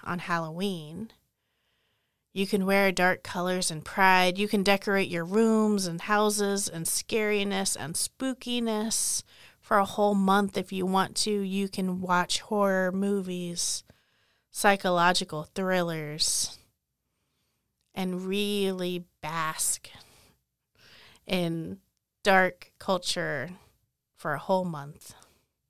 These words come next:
So what is going on here with Halloween? The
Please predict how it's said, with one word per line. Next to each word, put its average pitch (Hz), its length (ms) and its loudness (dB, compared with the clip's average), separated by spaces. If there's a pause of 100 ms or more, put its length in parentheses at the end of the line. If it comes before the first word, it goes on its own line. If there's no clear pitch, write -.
(880)
So - 180 4
what 220 160 8
is 214 140 6
going 196 360 2
on 190 360 4
here 160 600 -8 (840)
with 190 140 -8
Halloween? 185 880 -4 (2000)
The 202 160 -4